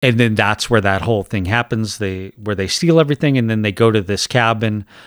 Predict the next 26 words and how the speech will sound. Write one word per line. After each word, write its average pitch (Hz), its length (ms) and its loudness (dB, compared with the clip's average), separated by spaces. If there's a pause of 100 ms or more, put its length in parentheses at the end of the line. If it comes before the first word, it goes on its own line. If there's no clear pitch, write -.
(180)
where 104 300 0
the 92 100 -6
Blake 110 380 0
character 107 500 0
is. 101 280 -4
He's 107 180 -4
supposed - 320 -4
to 107 80 -6
be 110 200 -6
a 104 140 -4
fence, - 720 -2
but 104 460 -4
it's 120 340 -10
not 107 400 -2
really. 98 440 -4
And 101 360 -6
then 101 200 -2
that's 107 360 -2
where 107 120 -2
that 98 300 -4
whole 98 420 -6 (240)
"you'll 113 180 2
never 101 540 -2 (160)
own 110 360 0
me," 92 420 -8 (460)
uh, 92 720 -8